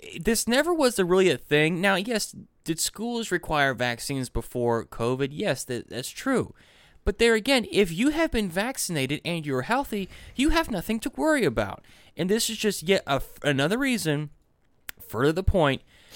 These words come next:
that we are such a soft, weak people that the, that the mere fact that someone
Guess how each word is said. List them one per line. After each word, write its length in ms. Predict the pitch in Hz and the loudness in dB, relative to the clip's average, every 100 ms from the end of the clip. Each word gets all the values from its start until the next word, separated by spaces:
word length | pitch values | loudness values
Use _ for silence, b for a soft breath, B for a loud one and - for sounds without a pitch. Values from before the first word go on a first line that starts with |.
| B B | B B
that 240 | 135 - | 2 2
we 180 | 139 143 | 2 4
are 100 | 131 | 4
such 260 | - 156 | 0 -4
a 40 | 107 | -4
soft, 640 | - - 165 202 226 - | -2 2 4 6 4 2
weak 560 | 110 104 135 190 - - | -6 0 2 2 0 -4
people 540 | - 220 - 104 - b b b b | 0 0 0 -2 -4 b b b b
that 160 | 160 151 | -2 0
the, 80 | 143 123 | -2 -2
that 140 | 175 170 | -2 -2
the 120 | 139 - | -2 -2
mere 340 | 180 220 311 | -2 2 0
fact 360 | 320 - 247 240 | 0 2 2 2
that 100 | 180 | -2
someone 340 | - 254 269 | -2 -2 -4